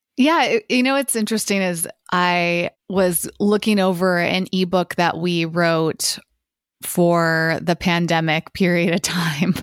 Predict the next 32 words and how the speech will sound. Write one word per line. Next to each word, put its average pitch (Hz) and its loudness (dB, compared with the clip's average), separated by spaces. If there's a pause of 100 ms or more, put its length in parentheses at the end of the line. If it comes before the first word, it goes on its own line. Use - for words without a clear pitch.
(200)
<laughs> - -12
and 180 2
it's 180 0
called 180 2
From 185 0
Chaos 180 0
to 180 -4
Calm. 160 0
And 180 0
one 180 2
of 196 -2
the 185 0
points 175 0
in 175 0
that 160 0 (380)
book 170 2
is 165 2
to 180 2
just 160 0
do 170 2
it. 139 -2 (460)
And 214 0
I - 2
remember 262 2
reflecting 214 0
on 185 0
it 180 -2
thinking, 175 -4
"Gosh, 190 0
like, 170 -2 (920)
is 240 2
this 311 0